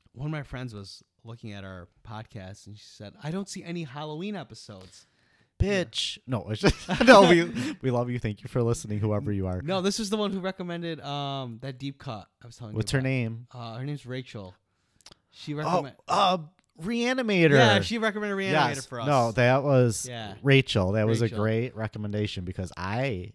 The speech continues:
Speaker 2: actually haven't seen Reanimator, so we might have to get to that
Speaker 1: Whi-,
Speaker 2: soon.
Speaker 1: which I don't think I've ever heard Steve say that either on air or in real <laughs> life for a horror movie.
Speaker 2: There's a few. There's
Speaker 1: So,
Speaker 2: a few.
Speaker 1: that is,
Speaker 2: But,
Speaker 1: that's pretty cool.
Speaker 2: um,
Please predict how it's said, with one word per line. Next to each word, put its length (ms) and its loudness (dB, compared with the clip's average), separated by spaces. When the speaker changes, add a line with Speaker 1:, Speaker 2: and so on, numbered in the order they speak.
Speaker 2:
actually 400 -10
haven't 320 -8
seen 140 -8
Reanimator, 680 -10
so 140 -4
we 120 -4
might 280 -10
have 160 -10
to 80 -14
get 180 -10
to 140 -4
that 220 -6
Speaker 1:
Whi-, 160 -6
Speaker 2:
soon. 300 -8
Speaker 1:
which 320 -10
I 220 -8
don't 300 -8
think 180 -12
I've 160 -14
ever 220 -12
heard 220 -12
Steve 280 -16
say 240 -16
that 240 -16
either 360 -4
on 380 -6
air 400 -6
or 360 2
in 280 -4
real 240 -2
<laughs> 200 -4
life 280 -2
for 180 -4
a 80 0
horror 280 -4
movie. 160 -2
Speaker 2:
There's 160 -2
a 80 -2
few. 580 2
There's 280 2
Speaker 1:
So, 60 2
Speaker 2:
a 40 -4
few. 460 2
Speaker 1:
that 260 -12
is, 120 -10
Speaker 2:
But, 320 8
Speaker 1:
that's 120 -8
pretty 240 -16
cool. 260 -18
Speaker 2:
um, 600 0